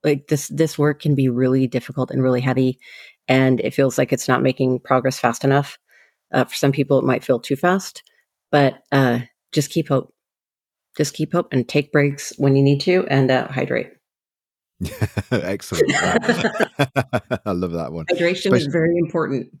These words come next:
Speaker 2: Yeah, <laughs> definitely, definitely. Yeah, definitely. Especially this time of year, which, uh, yeah, it's very warm where, where we are. And that sounds like it, it, it's
Speaker 1: Yeah,
Speaker 2: getting
Speaker 1: if it
Speaker 2: warmer where
Speaker 1: impacts your
Speaker 2: you are.
Speaker 1: cognitive ability, it makes people crunchy, just hydrate. Just
Speaker 2: Yeah.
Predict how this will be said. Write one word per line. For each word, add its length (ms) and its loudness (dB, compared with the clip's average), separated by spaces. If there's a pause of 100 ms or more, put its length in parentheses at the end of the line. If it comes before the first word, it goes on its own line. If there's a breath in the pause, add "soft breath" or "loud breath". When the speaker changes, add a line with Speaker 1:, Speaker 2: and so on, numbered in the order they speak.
(120)
Speaker 2:
Yeah, 200 4 (320)
<laughs> 320 -2
definitely, 580 0
definitely. 500 -2 (360 loud breath)
Yeah, 260 4
definitely. 420 0
Especially 340 2
this 120 4
time 220 2
of 80 4
year, 320 4
which, 340 -2
uh, 220 0
yeah, 160 -2
it's 160 -6
very 140 0
warm 280 2
where, 220 2
where 240 2
we 140 2
are. 160 0
And 100 -6
that 160 -6
sounds 200 -4
like 180 -6
it, 120 -10
it, 160 -4
it's 240 -6
Speaker 1:
Yeah, 80 2
Speaker 2:
getting 120 0
Speaker 1:
if 80 2
it 40 2
Speaker 2:
warmer 160 4
where 140 2
Speaker 1:
impacts 140 2
your 80 2
Speaker 2:
you 40 0
are. 80 4
Speaker 1:
cognitive 320 2
ability, 460 2
it 60 0
makes 180 2
people 240 -2
crunchy, 500 0
just 220 -2
hydrate. 540 -2
Just 280 -2
Speaker 2:
Yeah. 80 -20